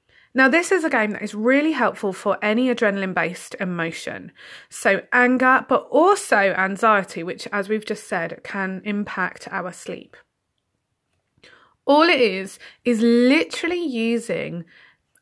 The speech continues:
a crayon, a pen, whatever you want, and you can play against someone else if you want, and covering as much of a page,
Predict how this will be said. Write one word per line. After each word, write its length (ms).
a 80
crayon, 640
a 80
pen, 480
whatever 400
you 120
want, 360
and 140
you 60
can 100
play 220
against 280
someone 220
else 240
if 140
you 80
want, 240
and 180
covering 880
as 220
much 640
of 160
a 80
page, 640